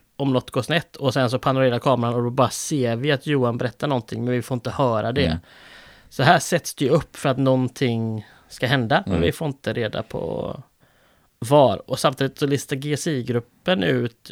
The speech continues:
Speaker 1: hur maffiaorganisationen fungerar. Och det här och Sofie som bl-, blir lite nervös för att förstöra det.
Speaker 2: Mm.
Speaker 1: För liksom, vad händer med alla busar och la, la, la, liksom.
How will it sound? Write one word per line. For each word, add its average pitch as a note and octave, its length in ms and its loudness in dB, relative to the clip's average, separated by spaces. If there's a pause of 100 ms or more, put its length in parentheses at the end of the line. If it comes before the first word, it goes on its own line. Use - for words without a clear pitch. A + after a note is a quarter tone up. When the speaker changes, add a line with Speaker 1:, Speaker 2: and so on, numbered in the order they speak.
Speaker 1:
hur C3 120 2
maffiaorganisationen A#2+ 1200 -2 (420)
fungerar. B2 560 2
Och C3 100 0
det B2 100 2
här D#3 280 4
och B2 80 0
Sofie C#3 420 -2
som C3+ 180 -4
bl-, C3 280 -6
blir B2 160 -2
lite A#2 180 -6
nervös B2 380 0
för - 100 -16
att - 20 -8
förstöra A#2+ 400 -2
det. - 220 -6 (160)
Speaker 2:
Mm. E2+ 220 -2 (200)
Speaker 1:
För - 220 -6
liksom, A#2 300 -2
vad A#2+ 100 2
händer A#2+ 180 0
med B2 60 0
alla A#2 100 -2
busar A2+ 400 -2
och A2 160 -2
la, A2+ 120 0
la, A2+ 120 -2
la, E2 180 -6
liksom. A#2 240 -8